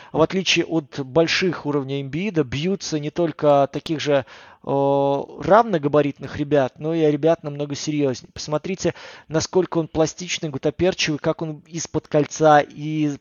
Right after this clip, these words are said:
практически зашагивая за лицевую вылетает, и куда ему достаётся, и куда он падает, и как он порой успевает сгруппироваться, иногда нет. Вот этот объём, опять же, с переключением скоростей,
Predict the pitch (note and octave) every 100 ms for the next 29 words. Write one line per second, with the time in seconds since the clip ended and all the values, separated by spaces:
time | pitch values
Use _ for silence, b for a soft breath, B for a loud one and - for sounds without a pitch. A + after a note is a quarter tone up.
0 | - D3+ - D#3 - D#3+ C#3+ D#3+ E3 D#3
1 | D3+ D3+ D3 C3 D3+ D3+ - E3 D#3+ D#3+
2 | C#3 C#3+ C#3+ - C#3+ C3+ C3+ - D3+ D#3
3 | D3+ C#3+ C#3 - D3 D3 C#3 - C3+ B2+
4 | - C#3+ D3+ D3+ - B B B - F3
5 | E3+ C#3 C#3+ - D3 - F3+ F3 E3 D3
6 | C#3+ - _ E3 F3 E3+ - F3+ G#3 F3
7 | D#3 D3 E3 D3+ D3+ C#3 - C#3+ C#3+ C#3
8 | D#3+ D#3+ D#3 C3 - C#3+ - B B B
9 | - E3+ F3 E3 C#3 C#3+ F3+ G3+ F#3+ E3+
10 | - D#3+ D3+ C#3+ - D#3 - E3 E3+ D#3
11 | D3 - D3+ D3 C#3+ - E3+ F3+ F#3